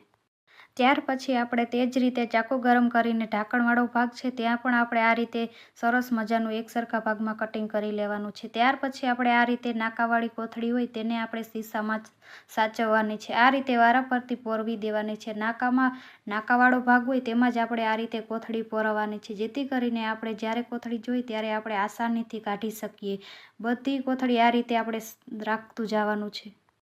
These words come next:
ત્યાર પછી આપણે આ કોથળીને, બધી કોથળીને આ રીતે શીશામાં ભરી દેવાની છે.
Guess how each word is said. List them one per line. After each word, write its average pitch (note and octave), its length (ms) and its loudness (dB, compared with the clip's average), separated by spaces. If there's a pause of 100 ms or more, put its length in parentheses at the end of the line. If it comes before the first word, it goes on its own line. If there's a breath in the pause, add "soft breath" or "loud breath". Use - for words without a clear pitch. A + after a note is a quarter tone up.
(460 soft breath)
ત્યાર B3 220 4
પછી C#4 320 2
આપણે B3+ 280 2
આ B3+ 100 4
કોથળીને, B3+ 600 2
બધી A#3 400 0
કોથળીને B3+ 520 0
આ A#3 120 4
રીતે A#3+ 260 2
શીશામાં A#3 640 -2
ભરી A3 240 2
દેવાની A3 440 0
છે. A3+ 200 -6